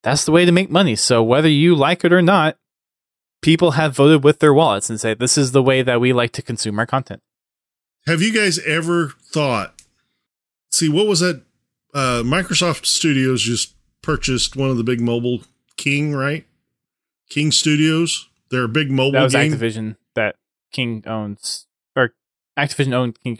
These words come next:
Speaker 1: But yeah, but they, I think it was Activision.
Speaker 2: Yeah.
Speaker 1: Yeah.
Speaker 2: That was one of the studios they acquired when they acquired Activision, right?
Speaker 1: Yeah, I believe so.
Speaker 2: Okay. King Games with one mobile game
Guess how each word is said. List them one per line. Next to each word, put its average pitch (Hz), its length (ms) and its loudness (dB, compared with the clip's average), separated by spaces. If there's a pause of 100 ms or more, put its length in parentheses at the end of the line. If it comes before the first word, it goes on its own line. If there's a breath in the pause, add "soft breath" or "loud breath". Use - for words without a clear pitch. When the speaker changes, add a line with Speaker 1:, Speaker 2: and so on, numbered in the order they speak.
Speaker 1:
But 123 120 -2
yeah, 139 180 0
but 131 160 -4
they, - 160 2 (220)
I - 60 0
think 165 140 2
it - 20 0
was 127 100 0
Activision. 107 480 -6 (600)
Speaker 2:
Yeah. 156 140 0
Speaker 1:
Yeah. - 60 -8 (880)
Speaker 2:
That 196 140 0
was 190 140 0
one 185 140 0
of 165 80 0
the 139 60 0
studios 147 500 0
they 131 160 2
acquired 123 400 -2
when 117 120 -4
they 113 140 -2
acquired 110 300 -4
Activision, 92 540 -6
right? 101 220 -10 (140)
Speaker 1:
Yeah, 117 300 0 (260)
I 127 60 -8
believe 107 260 -10
so. - 200 -14 (840)
Speaker 2:
Okay. 127 360 -6 (840)
King 202 520 -2
Games 151 880 -2 (840)
with 147 300 -2
one 151 720 0 (240)
mobile 170 440 2
game 110 600 -4